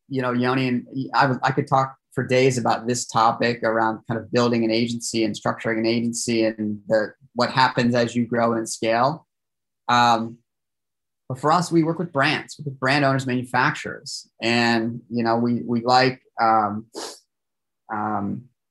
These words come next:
you know, we're typically kind of in the small, medium-sized business space. So, you know, Amazon accounts that are, you know, a million plus. Um, and we're operators. We're full service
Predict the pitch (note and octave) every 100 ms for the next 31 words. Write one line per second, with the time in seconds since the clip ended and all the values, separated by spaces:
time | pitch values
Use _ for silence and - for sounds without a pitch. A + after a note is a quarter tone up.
0 | _ _ _ - E3 C#3+ C#3 C#3+ F3 F#3+
1 | E3+ D#3+ D3 C3+ B2+ B2 - C3 C3+ C3+
2 | C3 C3 B2+ B2 B2+ A#2 A#2 A2+ A#2+ A#2+
3 | B2 A#2 - A#2 B2 B2 A#2 A2 A2+ G#2+
4 | A#2 C3 C3 A#2+ A#2 A2+ A#2+ B2 A2 A2
5 | G#2+ - A2+ A2 - - A2+ B2 B2+ A#2+
6 | A#2 - B2 D#3 F3 - - _ _ _
7 | _ _ _ _ B2 B2 A#2+ A#2+ A#2+ -
8 | _ _ _ _ - C3 B2+ D3 D#3 B2
9 | G2+ - - - B2+ A#2+ - E3+ E3+ D3+
10 | C#3 B2 -